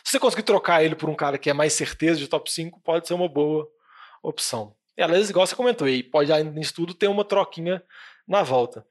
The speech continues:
Vamos falar agora sobre os jogadores que estão desvalorizados, as pechinchas, Lamba. Tem um que você comentou aqui, que você fez, fez primeiro um pacote dos lesionados aqui. Eu vou comentar primeiro, perguntar primeiro: George Kittle e Kenny Golladay. Você acha que é pra aproveitar essa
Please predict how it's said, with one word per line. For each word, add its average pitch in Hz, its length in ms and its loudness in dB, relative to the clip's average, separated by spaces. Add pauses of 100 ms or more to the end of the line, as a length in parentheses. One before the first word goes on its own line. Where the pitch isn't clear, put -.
(220)
Vamos 254 160 -2
falar 254 140 4
agora 208 220 2
sobre 175 200 -4
os 160 60 -4
jogadores 156 360 0
que - 40 -10
estão 147 160 -2
desvalorizados, 139 760 2
as 156 140 0
pechinchas, 151 640 -2
Lamba. 117 320 -8 (340)
Tem 196 140 4
um 233 80 2
que 233 60 -6
você 262 60 -6
comentou 233 380 2
aqui, 208 260 0
que - 140 -8
você 277 180 -2
fez, 214 240 -2
fez 226 180 -2
primeiro 233 280 -2
um 240 40 -10
pacote 226 520 2
dos 220 140 -6
lesionados 170 720 2
aqui. 131 440 -4 (120)
Eu 143 120 2
vou 180 100 -2
comentar 190 320 0
primeiro, 202 280 0
perguntar 180 300 2
primeiro: 175 360 0 (400)
George 190 300 2
Kittle 233 340 4
e 220 60 0
Kenny 208 220 0
Golladay. 139 480 4
Você - 100 0
acha 180 160 4
que 202 60 2
é 196 60 2
pra 190 120 2
aproveitar 160 640 2
essa 143 340 0